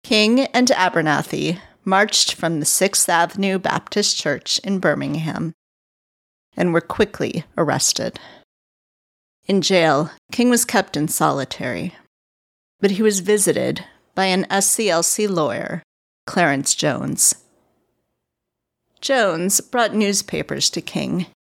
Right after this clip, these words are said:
and in the Birmingham Post-Herald, King saw an op-ed written by eight white religious leaders criticizing the campaign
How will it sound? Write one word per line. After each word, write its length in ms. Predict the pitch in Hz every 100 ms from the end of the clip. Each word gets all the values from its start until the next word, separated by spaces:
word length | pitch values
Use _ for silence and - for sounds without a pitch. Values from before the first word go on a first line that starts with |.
| _ _ _ _ _ _ _ -
and 200 | 208 196
in 160 | 202 190
the 40 |
Birmingham 680 | 175 185 190 202 220 214 220
Post-Herald, 880 | - 185 180 - - 160 135 135 - _ _ _ _ _ _ _ _ _ -
King 240 | 269 285
saw 260 | 370 240 214
an 160 | 214 -
op-ed 600 | 202 202 - - - 175 - _ _ _ _
written 320 | 190 - 190
by 220 | 185 175 -
eight 420 | 190 240 247 - _ _
white 380 | 202 190 180 143
religious 520 | - 185 170 - - -
leaders 540 | 139 104 95 - - - _ _ _ _ _ _ _ _ _ _ _
criticizing 1000 | - 262 247 - 156 147 - 147 151 175 - _
the 80 | 165
campaign 800 | - 190 147 - 180 139 - 170